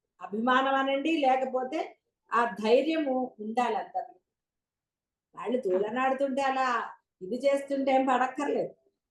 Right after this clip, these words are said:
Speaker 1: ఎంతవరకు అంతవరకు. ఆ తర్వాత గట్టిగా మాట్లాడటంలో దోషమేం లేదు. మిమ్మల్ని మీరు రక్షించుకోవాలంటే మీకు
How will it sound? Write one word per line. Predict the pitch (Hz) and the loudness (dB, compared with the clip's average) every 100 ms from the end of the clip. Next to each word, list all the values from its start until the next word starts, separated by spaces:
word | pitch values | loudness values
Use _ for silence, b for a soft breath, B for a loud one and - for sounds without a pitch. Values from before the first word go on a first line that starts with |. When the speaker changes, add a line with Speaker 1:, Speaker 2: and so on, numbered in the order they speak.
| _ _ _ _ _ _ _ _ _ _ _ _ _ | _ _ _ _ _ _ _ _ _ _ _ _ _
Speaker 1:
ఎంతవరకు | 180 202 277 302 311 | -8 -4 -2 0 2
అంతవరకు. | 349 294 269 285 254 - - _ - | 4 2 0 0 0 0 -14 _ -8
ఆ | 220 | -6
తర్వాత | 233 233 262 269 208 - 214 | -2 -2 -2 -4 -6 -8 -8
గట్టిగా | 202 226 254 | -6 -4 0
మాట్లాడటంలో | 254 247 247 247 247 254 233 | 0 -2 -4 -6 -4 -2 0
దోషమేం | 196 - 262 269 269 | 0 0 -2 -6 -2
లేదు. | 262 247 - - - _ _ _ _ _ _ _ _ | -2 -2 -10 -14 -16 _ _ _ _ _ _ _ _
మిమ్మల్ని | 175 196 240 269 | -6 2 2 4
మీరు | 269 247 | 6 6
రక్షించుకోవాలంటే | 233 - 269 269 277 277 277 302 | 2 0 -6 -2 2 4 4 2
మీకు | 302 254 | 0 0